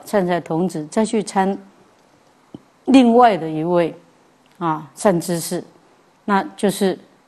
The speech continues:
因为每一位善知识呢，他们所实践的这样的过程不一样，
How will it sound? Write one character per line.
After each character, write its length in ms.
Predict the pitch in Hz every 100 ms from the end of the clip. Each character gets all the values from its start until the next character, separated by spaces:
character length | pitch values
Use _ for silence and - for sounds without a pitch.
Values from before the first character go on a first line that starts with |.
| _ -
因 140 | 175
为 140 | 185
每 300 | 147 165 156
一 160 | 147 214
位 180 | 269 233
善 260 | 226 208
知 200 | 190 185
识 240 | 170 196 160
呢， 200 | 151 147 -
他 120 | -
们 160 | 175 185
所 240 | - 135 -
实 260 | - 156 190
践 280 | 294 254 180
的 140 | 165
这 140 | 151
样 100 | 196
的 80 | 170
过 240 | 156 202 160
程 260 | - 143
不 160 | 143 175
一 220 | 131 143
样， 160 | 160